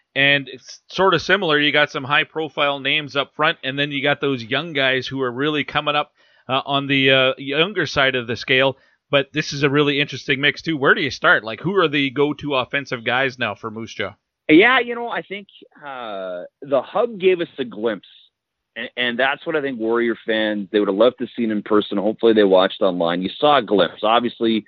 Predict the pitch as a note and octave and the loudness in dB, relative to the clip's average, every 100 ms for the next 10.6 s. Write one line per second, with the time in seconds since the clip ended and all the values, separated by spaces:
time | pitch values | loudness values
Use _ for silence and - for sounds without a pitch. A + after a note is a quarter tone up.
0 | _ - - - C3 C#3 C3 B2+ B2 B2 | _ -20 -14 -2 4 4 4 4 2 2
1 | A2+ G#2+ - G#2+ G#2 D2+ C2+ G#2+ A2 - | -2 -2 0 0 2 0 2 4 4 0
2 | A2 G2+ A2 F#2+ F#2+ F2 D2+ - C#2+ D#2 | -4 -2 -2 -4 -4 -4 -6 -10 -12 -10
3 | - G#2 F#2+ F#2+ F#2+ F#2+ F2 E2+ D#2+ - | -2 0 2 2 2 -2 -2 -4 -6 -2
4 | G#2 A#2 A2 G#2 G2+ - - - F2+ F2 | -2 0 -2 -2 -2 -6 -20 -10 -6 -6
5 | - G#2 - G2 G2+ G2+ G2 F2+ F2 G2 | -6 -8 -4 -2 2 4 2 -2 2 2
6 | F#2 F#2 - F2 G2 G#2+ G#2+ G2+ - - | 2 -2 -10 -6 0 2 2 0 -8 -20
7 | - - E2+ E2 - G#2 - F#2 F2 G#2+ | -20 -2 0 2 4 2 2 -2 0 0
8 | G#2+ G#2+ G2+ G2+ G2+ G2+ - F#2+ G2+ G#2 | 2 2 4 4 2 0 -2 0 2 2
9 | G2+ G2 F#2+ F2 G2+ G2+ - - - A#2 | 0 -2 -6 -4 -2 -4 -6 -20 0 2
10 | B2 G2 B2 C3+ C#3 | 2 2 2 2 -2